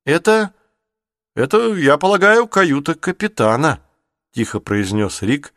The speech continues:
подходя поближе. В дверном проёме висела старая джутовая занавеска, попорченная сыростью и временем. Рик осторожно отодвинул её и заглянул внутрь.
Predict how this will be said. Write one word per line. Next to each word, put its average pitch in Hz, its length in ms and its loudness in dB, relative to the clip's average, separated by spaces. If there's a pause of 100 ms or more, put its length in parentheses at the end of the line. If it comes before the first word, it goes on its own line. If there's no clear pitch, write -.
(220)
подходя 107 460 -2
поближе. 104 600 -4 (1500)
В 85 120 -16
дверном 160 520 2
проёме 165 480 2
висела 156 540 2
старая 156 540 2
джутовая 139 500 0
занавеска, 139 880 2 (460)
попорченная 113 800 0
сыростью 143 720 -2
и 135 180 -4
временем. 110 640 -2 (1080)
Рик 143 260 0
осторожно 127 540 2
отодвинул 143 540 0
её 147 280 2 (460)
и 151 120 -2
заглянул 117 680 -2
внутрь. 92 460 -6